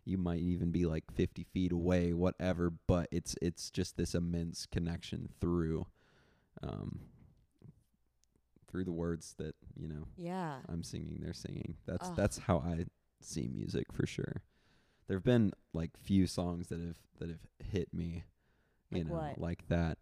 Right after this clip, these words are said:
Speaker 1: Um, one was Heavenly Father by Bon Iver. Not, I'm not really a religious guy, but it is just
Speaker 2: I love
Speaker 1: such
Speaker 2: Bon
Speaker 1: an
Speaker 2: Iver.
Speaker 1: insane performance, and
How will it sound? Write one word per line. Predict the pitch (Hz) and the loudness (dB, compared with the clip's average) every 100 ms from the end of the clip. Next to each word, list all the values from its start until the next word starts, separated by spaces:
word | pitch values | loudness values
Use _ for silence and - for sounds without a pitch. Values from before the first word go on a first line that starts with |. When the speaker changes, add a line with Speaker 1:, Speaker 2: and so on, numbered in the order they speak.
| - | 4
Speaker 1:
Um, | 92 90 82 85 | 6 6 6 8
one | 92 113 120 101 - | 10 10 10 6 4
was | 85 87 85 85 85 85 - - | 6 8 10 8 6 4 -2 -4
Heavenly | 92 90 95 95 | 4 6 6 4
Father | 85 87 85 85 | 4 2 4 2
by | 82 82 | 2 4
Bon | 85 85 | 4 4
Iver. | 82 87 82 85 - - | 4 2 0 -2 -6 -2
Not, | 90 92 - - | 2 2 0 2
I'm | 98 | 4
not | 90 | 6
really | 92 87 | 6 8
a | 85 | 6
religious | 85 87 90 87 | 6 6 6 4
guy, | - 87 90 | 2 4 4
but | 92 85 - | 6 4 4
it | 87 87 | 2 4
is | 85 - | 4 2
just | - 87 - - | 4 4 4 -4
Speaker 2:
I | - | -14
love | - - | -18 -10
Speaker 1:
such | - - 92 92 - | -6 4 6 6 4
Speaker 2:
Bon | 107 | 2
Speaker 1:
an | - | 2
Speaker 2:
Iver. | - | 2
Speaker 1:
insane | 90 85 - - 90 98 | 2 2 0 2 4 4
performance, | - 90 - 90 85 85 82 - - | 4 0 2 0 2 2 -2 -4 -6
and | - 85 85 | -2 0 0